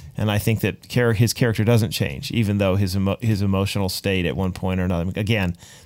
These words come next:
this philosophically gets into some trouble when you're ta-, chal-, when you're talking about God being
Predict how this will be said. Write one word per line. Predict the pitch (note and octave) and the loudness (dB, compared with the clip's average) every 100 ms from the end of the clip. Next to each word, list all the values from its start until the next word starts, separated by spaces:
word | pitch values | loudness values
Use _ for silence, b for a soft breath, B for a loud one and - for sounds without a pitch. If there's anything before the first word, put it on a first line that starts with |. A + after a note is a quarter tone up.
| - | -6
this | G2+ - - - | -6 -8 -14 -16
philosophically | - A#2 A2 A2+ G#2+ F#2+ - F2+ | -6 -2 0 2 0 0 -2 -2
gets | G2+ - | -2 -4
into | F#2+ F#2+ | -6 -4
some | - G2 | -2 -2
trouble | G2 F#2+ F#2+ | -2 -2 0
when | F2+ | 0
you're | F2+ | -2
ta-, | - G2+ | -4 -6
chal-, | - G#2+ E2+ | -6 -6 -4
when | G#2+ A2 | -2 -2
you're | F#2+ | 0
talking | F#2 G2 F#2+ | 0 -2 0
about | F#2+ F2 D#2+ - - | -2 -2 -2 -4 -4
God | A2 G2 F#2+ | -2 0 -2
being | F#2 F#2 F2 | -2 -2 -4